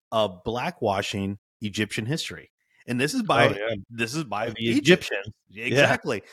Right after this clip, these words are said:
Speaker 1: So there's an Egyptian, there's an Egyptian lawyer right now who's wanting to ban that miniseries in Egypt because they find that offensive. So kind of like what these, uh, woke companies are doing to a lot of the movies that we wa-,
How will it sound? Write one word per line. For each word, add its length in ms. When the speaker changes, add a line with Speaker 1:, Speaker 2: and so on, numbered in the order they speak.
Speaker 1:
So 80
there's 220
an 80
Egyptian, 420
there's 200
an 80
Egyptian 440
lawyer 480
right 200
now 160
who's 180
wanting 360
to 100
ban 480
that 340
miniseries 640
in 80
Egypt 340
because 240
they 140
find 360
that 180
offensive. 500
So 340
kind 240
of 80
like 280
what 320
these, 480
uh, 220
woke 380
companies 460
are 100
doing 360
to 120
a 20
lot 180
of 60
the 100
movies 440
that 140
we 100
wa-, 200